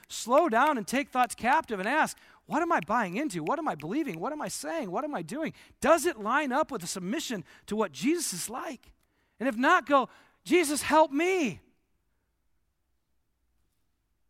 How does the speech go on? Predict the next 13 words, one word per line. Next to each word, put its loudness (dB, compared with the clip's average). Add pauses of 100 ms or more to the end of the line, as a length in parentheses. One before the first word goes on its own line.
(260)
By 8
the 2
way, 2
family, -2
I 0
am -2 (1120)
quite 2
concerned -8 (2000)
for 0
how 6
we, 0
within -2
the 0